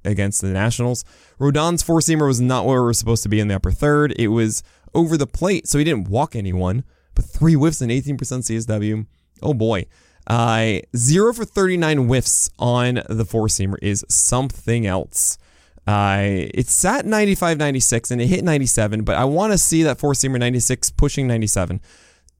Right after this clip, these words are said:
Peak Rodon would go up to a start averaging ninety-seven in a season, right?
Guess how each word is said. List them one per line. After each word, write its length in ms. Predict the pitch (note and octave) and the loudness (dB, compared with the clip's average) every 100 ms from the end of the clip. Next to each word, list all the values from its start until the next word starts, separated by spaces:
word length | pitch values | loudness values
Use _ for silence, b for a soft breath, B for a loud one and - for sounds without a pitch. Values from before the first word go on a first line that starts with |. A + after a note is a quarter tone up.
| _ _ | _ _
Peak 340 | - G#3 A#3 | 0 0 -2
Rodon 580 | - G3+ D#3+ D3+ E3+ F#3+ | 0 2 2 2 2 0
would 220 | - D3 | 0 0
go 180 | B2 C#3+ | 2 2
up 120 | D3+ - | 2 0
to 160 | D#3 | 0
a 60 | C3+ | 2
start 340 | - C#3 - _ | 2 0 -2 _
averaging 500 | A2 B2 C3+ A#2+ A#2+ | -2 2 2 2 2
ninety-seven 600 | A2+ A2+ G#2+ - G2 G2 | 2 2 0 0 0 0
in 140 | F2+ | -2
a 40 | E2 | -2
season, 420 | - C2 A#1 - - _ | -4 -6 -8 -12 -16 _
right? 320 | - G2+ A2 | -4 0 -2